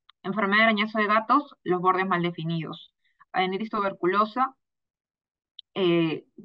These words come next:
va casi con las anteriores, porque como les digo, casi todos los de esta lista son,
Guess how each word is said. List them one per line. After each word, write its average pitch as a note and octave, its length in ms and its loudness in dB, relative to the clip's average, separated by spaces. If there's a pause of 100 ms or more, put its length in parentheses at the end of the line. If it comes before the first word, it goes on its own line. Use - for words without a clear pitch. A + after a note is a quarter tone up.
(140)
va G3+ 280 2
casi G#3 280 -2
con G#3+ 100 2
las G3 180 -2
anteriores, F3 360 -2
porque G3 160 0
como D3 160 -8
les F3 80 -6
digo, F#3 120 -2
casi G#3+ 220 -4
todos A3 220 2
los A3+ 100 -2
de G3 60 0
esta G3 160 -6
lista G3+ 220 -4
son, G3+ 440 -2